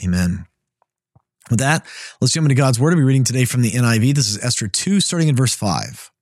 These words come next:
Now there was in the citadel of Susa a Jew of the tribe of Benjamin, named Mordecai, son of Jair, the son of Shimei, the son of Kish,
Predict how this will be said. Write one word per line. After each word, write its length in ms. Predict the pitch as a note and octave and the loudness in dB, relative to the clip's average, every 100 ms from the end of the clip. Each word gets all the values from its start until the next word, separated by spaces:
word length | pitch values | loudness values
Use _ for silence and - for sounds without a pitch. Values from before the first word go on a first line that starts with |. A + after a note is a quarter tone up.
| _ _ _ - - - - - - - | _ _ _ -20 -20 -20 -20 -20 -6 2
Now 200 | D#3 F#3+ | 2 4
there 140 | G3 | 4
was 220 | F3+ F3+ | 4 2
in 80 | F3 | 2
the 60 | D3+ | 0
citadel 460 | - F3+ D#3+ C#3+ | 0 0 2 2
of 80 | B2+ | 2
Susa 480 | - G#3 G3 G3+ G3 | 0 -2 -2 -2 -2
a 120 | E3 | 0
Jew 500 | D3 A2+ C3+ F#3 D3+ | 2 0 0 2 2
of 120 | B2+ G#2+ | 2 0
the 100 | A#2+ | 0
tribe 440 | - D3+ D#3 D3 | -2 0 2 2
of 220 | C3 G#2 | 2 0
Benjamin, 680 | A2+ D3+ B2+ G2+ B1 G1+ D#2+ - | 2 2 2 -2 -4 -6 -10 -2
named 240 | A#2+ B2+ | 2 2
Mordecai, 880 | C3+ D#3+ A#3+ A3+ - A2 F2+ E2+ G2+ - - - | 4 2 2 0 0 0 2 0 -2 -4 -16 -16
son 340 | - - C3 B2 | -8 -4 0 0
of 120 | A#2+ | 0
Jair, 800 | G2+ A#2 A#2 C#3 D#3 F2+ D#2 - _ _ _ _ - | 0 0 2 2 2 0 -2 -4 _ _ _ _ -2
the 120 | A2+ | 0
son 220 | - D#3 | 0 0
of 80 | D3+ | 0
Shimei, 800 | - G3 F3+ D#3 D3+ D3+ D3 C#3 - - - | 0 0 2 4 4 4 2 -2 -8 -8 -2
the 100 | C3+ | 0
son 240 | - D3+ | 0 -2
of 160 | A2+ - | -2 -4
Kish, 580 | - F#3+ A2+ G2 - | -4 0 0 0 -4